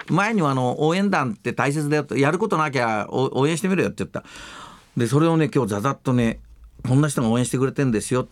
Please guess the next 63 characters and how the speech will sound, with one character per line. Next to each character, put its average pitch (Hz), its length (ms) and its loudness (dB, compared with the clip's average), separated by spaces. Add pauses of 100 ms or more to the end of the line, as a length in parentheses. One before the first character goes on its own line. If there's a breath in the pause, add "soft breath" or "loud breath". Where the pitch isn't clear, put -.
(140)
っ - 40 -20
て 95 120 -2
僕 101 380 -2
の 92 80 -2
気 127 120 0
持 131 120 2
ち 135 120 -4
だ 135 80 -2
か 98 100 -4
ら 92 80 -4
紹 110 200 -2
介 113 160 -2
さ 110 160 -4
せ - 80 -12
て - 80 -4
ほ 104 100 -2
し - 100 -4
い - 40 2
ん 92 60 0
だ 87 60 -4
よ 87 60 -6
ね。 92 160 -4 (640 loud breath)
え 90 720 -2
ー、 - 60 -12
最 101 160 -2
初 101 120 -4
に 95 80 2
言 87 80 -6
っ - 40 -18
た 95 380 -4
あ 95 100 -6
の 95 80 -2
堀 98 180 -4
田 95 140 -4
院 92 120 -4
の 87 60 -4
堀 87 140 -4
田 92 300 -4 (680)
宗 95 460 -2
文 92 140 -4
先 85 180 -6
生、 - 220 -6 (160)
そ 104 60 -6
れ 87 40 -4
か 92 120 -4
ら 90 80 -6
深 - 220 -4
沢 87 140 -4
消 90 160 -4
化 87 100 -4
器 90 60 -4
の 85 80 -4
深 98 200 -4
沢 95 160 0
先 92 200 -2
生、 90 160 -6 (640 loud breath)
藤 135 240 2
枝 165 140 0
の 156 80 -2
駿 160 180 0
府 156 100 0
病 147 240 2
院 98 260 2